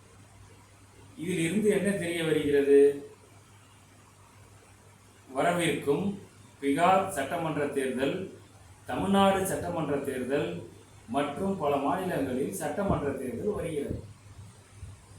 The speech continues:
இதை வைத்து இவர்கள் இந்த அறிவிப்பினை வெளியிட்டுள்ளார்கள். நல்ல விடயம், வரவேற்கிறோம். ஆனால் தேர்தலை முன்னிட்டு இவங்க செய்றாங்க,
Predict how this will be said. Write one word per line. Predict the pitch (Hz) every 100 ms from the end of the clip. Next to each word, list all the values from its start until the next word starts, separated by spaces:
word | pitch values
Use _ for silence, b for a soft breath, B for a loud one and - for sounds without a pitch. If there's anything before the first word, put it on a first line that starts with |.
| - - - - - - - - 185
இதை | 185 165 147
வைத்து | 151 - 165 220 208
இவர்கள் | 160 147 160 196 160
இந்த | 143 147 131 117 101 - - - - - - - - -
அறிவிப்பினை | 156 196 170 147 185 190
வெளியிட்டுள்ளார்கள். | 180 202 - 156 139 127 - - - - - - - - - - - - - - - - - - - -
நல்ல | 190 254
விடயம், | 226 - - -
வரவேற்கிறோம். | 175 233 220 - 151 - - - - - - - - - - - - - - 123
ஆனால் | 175 220 -
தேர்தலை | 190 247 240 220
முன்னிட்டு | 202 208 202
இவங்க | 202 180 160
செய்றாங்க, | 170 175 185